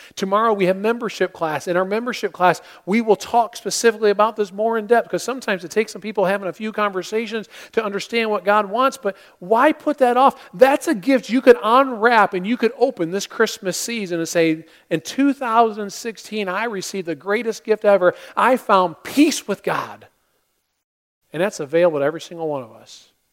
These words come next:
And then beyond you thinking about that, have you thought about your coworkers? H-, have you thought about your friends? Have you thought about your neighbors? Have you thought about your family? See, you, you're gonna take some fun, some funny gifts, and,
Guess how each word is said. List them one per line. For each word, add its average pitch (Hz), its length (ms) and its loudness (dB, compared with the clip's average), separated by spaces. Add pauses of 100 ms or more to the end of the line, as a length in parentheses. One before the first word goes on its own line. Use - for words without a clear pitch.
(1160)
And 139 80 -10
then 196 120 -2
beyond 180 400 0
you 190 400 -6 (1120)
thinking 165 320 -2
about 160 260 0
that, 175 240 4
have 160 180 -4
you 190 80 -8
thought 226 220 -6
about 202 160 -4
your 156 80 -16
coworkers? 185 800 -4 (1600)
H-, 247 80 -4
have 190 180 2
you 170 80 -6
thought 233 180 4
about 220 260 2
your 160 100 -6
friends? 202 500 0
Have 165 100 -8
you 175 60 -4
thought 233 200 -2
about 214 160 -2
your 165 120 -2
neighbors? 185 360 0
Have 170 120 0
you 160 80 -4
thought 220 180 -2
about 208 160 -6
your 170 120 -6
family? 208 200 -8
See, 202 200 -10 (260)
you, 214 140 -4
you're 254 180 -4
gonna 190 160 0
take 202 300 -4
some 156 220 -12
fun, 156 340 -8
some 156 200 -10
funny 190 360 0
gifts, 190 480 0
and, 139 100 -14